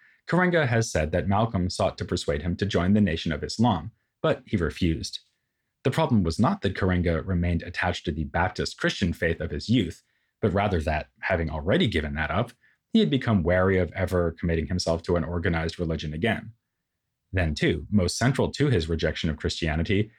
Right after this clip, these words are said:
was the goal of rooting himself culturally in Africa. This caused him to challenge Malcolm on the question of whether Islam is really any better suited to that task.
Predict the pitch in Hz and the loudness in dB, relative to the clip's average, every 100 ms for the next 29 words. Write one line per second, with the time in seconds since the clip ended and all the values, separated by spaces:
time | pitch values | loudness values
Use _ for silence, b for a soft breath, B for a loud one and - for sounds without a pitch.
0 | B - 101 98 90 92 101 87 101 113 | B -2 0 0 2 2 2 2 2 4
1 | 110 101 - 87 - 87 80 85 82 82 | 4 2 0 -2 -2 -4 -2 -2 0 0
2 | 78 92 - 80 - - - _ _ _ | 0 -2 -2 -6 -6 -10 -14 _ _ _
3 | _ _ _ _ 127 - 117 92 92 87 | _ _ _ _ -2 2 2 2 2 0
4 | 80 160 180 113 82 80 78 85 82 80 | 0 2 2 2 2 -2 0 0 2 0
5 | - 127 - 95 82 85 82 78 82 92 | 0 -2 2 0 0 0 0 -2 0 2
6 | 98 101 104 - 104 110 110 123 117 117 | 4 4 2 0 0 2 4 2 2 0
7 | 147 - 80 76 76 85 - - - - | 0 -2 -6 -8 -8 -6 -6 -6 -6 -6
8 | - - | -8 -14